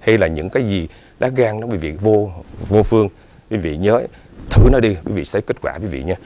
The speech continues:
Và quý vị cũng biết cái tăng cường sức khỏe, nó giúp cho những người nào suy yếu,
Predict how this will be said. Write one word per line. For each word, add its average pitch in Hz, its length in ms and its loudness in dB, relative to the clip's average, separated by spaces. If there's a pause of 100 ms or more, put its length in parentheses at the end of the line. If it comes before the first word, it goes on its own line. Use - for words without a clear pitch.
(720)
Và 98 160 2
quý 113 80 0
vị 90 160 -4
cũng 104 180 -8
biết 135 120 -4 (140)
cái 117 160 -6
tăng 120 200 2
cường 95 180 -4
sức - 180 -8
khỏe, 82 160 -2 (140)
nó 120 180 -4
giúp 190 200 4
cho 127 80 4
những 120 240 2
người 110 200 2
nào 101 260 2 (380)
suy 156 500 2
yếu, 160 320 8